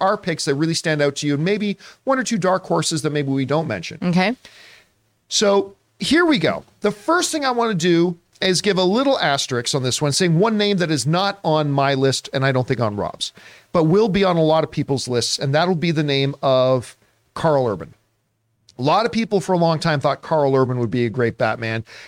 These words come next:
Speaker 1: And at one point, yeah, probably Karl Urban would have been a great Batman. The, the problem with Karl Urban right now, and I love Karl Urban, he's been on my panel at Comic-Con. I love Karl. He's great.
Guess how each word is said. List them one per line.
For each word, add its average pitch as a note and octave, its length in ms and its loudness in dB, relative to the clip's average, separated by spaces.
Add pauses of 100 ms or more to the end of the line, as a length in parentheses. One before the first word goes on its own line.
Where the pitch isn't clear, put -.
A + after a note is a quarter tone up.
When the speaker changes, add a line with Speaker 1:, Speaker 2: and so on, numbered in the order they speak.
(100)
Speaker 1:
And G3+ 80 0
at A3 140 0
one A3 180 2
point, G3 380 -2 (300)
yeah, E3+ 260 2
probably F3+ 440 2
Karl E3 320 2
Urban E3 300 2
would G#3+ 140 2
have D#3 80 0
been B2+ 100 0
a A#2 60 -2
great A2 240 -2
Batman. F#2 420 -6
The, G#3+ 120 -4
the G#3 160 -2
problem B3 580 0
with G#3+ 180 0
Karl F#3+ 320 0
Urban E3+ 260 2
right C3+ 160 0
now, B2+ 160 0
and A#2+ 80 -2
I F3 180 2
love G#3 360 0
Karl G#3+ 380 2
Urban, D#3+ 340 2 (340)
he's F#3 200 2
been F#3 180 2
on G#3 160 2
my G3+ 180 2
panel G3 480 0
at F3 140 -2
Comic-Con. F#3+ 540 -2
I G#3 80 0
love G3+ 280 0
Karl. A#2 300 -4 (180)
He's F#3 140 0
great. A#3 300 0